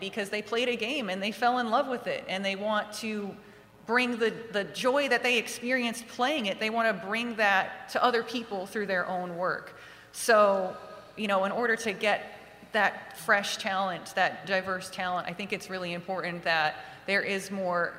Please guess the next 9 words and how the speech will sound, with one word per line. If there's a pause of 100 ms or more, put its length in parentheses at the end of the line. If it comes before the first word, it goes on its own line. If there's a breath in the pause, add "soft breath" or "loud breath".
content
that
resonates
with
different
types
of
players
and